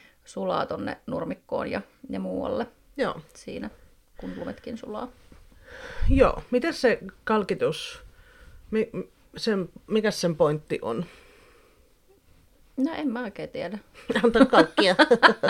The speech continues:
Speaker 2: <laughs> Kun käsketään kalkita.
Speaker 1: Niin, siis kai kalkki auttaa,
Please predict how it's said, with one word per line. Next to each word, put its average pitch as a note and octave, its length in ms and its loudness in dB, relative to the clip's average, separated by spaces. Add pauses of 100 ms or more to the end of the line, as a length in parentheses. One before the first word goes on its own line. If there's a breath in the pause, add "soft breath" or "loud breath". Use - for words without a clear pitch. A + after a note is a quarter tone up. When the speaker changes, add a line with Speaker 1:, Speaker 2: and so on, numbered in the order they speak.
(100)
Speaker 2:
<laughs> - 680 -6
Kun A#3 140 4
käsketään A#3 500 4
kalkita. F3+ 380 0
Speaker 1:
Niin, C4 420 -6
siis A3+ 160 -8
kai B3+ 180 -4
kalkki C4 340 -2
auttaa, G#3 640 -2